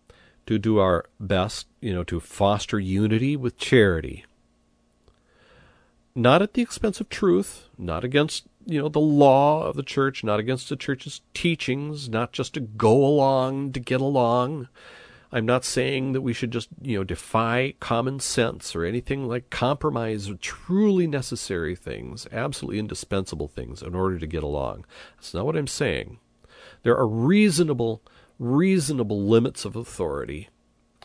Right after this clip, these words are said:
and there are reasonable expectations and obligations that authority can place on all of us as groups, not just as individuals.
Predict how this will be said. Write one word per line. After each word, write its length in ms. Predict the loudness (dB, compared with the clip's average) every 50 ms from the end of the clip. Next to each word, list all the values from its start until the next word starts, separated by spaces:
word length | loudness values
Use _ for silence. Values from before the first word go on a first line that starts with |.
| -20 -20 -20 _ _
and 120 | -4 2
there 100 | 2 4
are 80 | 4 4
reasonable 720 | 2 2 4 4 4 4 4 2 0 0 0 -2 0 -2
expectations 1120 | -2 -4 -4 -6 -10 -10 -10 _ -2 0 0 0 0 -4 -6 -8 -8 -8 -10 -10 -12 -14 -18 _
and 200 | -10 -8 -6 -4
obligations 920 | -2 -2 -2 -2 -2 -2 0 0 0 0 -2 -4 -10 -10 -10 -10 -12 -14 -16 _ -14
that 260 | -6 -2 -2 0 0
authority 480 | -2 -6 -4 -4 -2 -2 -2 -2 -6
can 300 | -8 _ -6 -6 -6 -6
place 380 | -6 -6 -6 -4 -4 -4 -6 -6
on 120 | -4 -4
all 240 | -2 0 2 2 2
of 80 | 2 0
us 300 | -2 -8 -8 -12 -14 -12 _
as 380 | -6 -4 -4 -2 -4 -4 -6 -8 -8 -8 -8
groups, 840 | -6 -2 0 2 4 6 4 4 2 _ _ -8 -8 -8 -8 -10 -12 _ _ _ -20 -20 -20 -20 -20 -20 _ -8
not 240 | -4 -4 -4 -4 -4
just 260 | -6 -8 -8 -6 -8
as 140 | -8 -6 -6
individuals. 880 | -8 -8 -8 -8 -8 -8 -8 -8 -10 -10 -12 -12 -12 -16 -16 -18 -18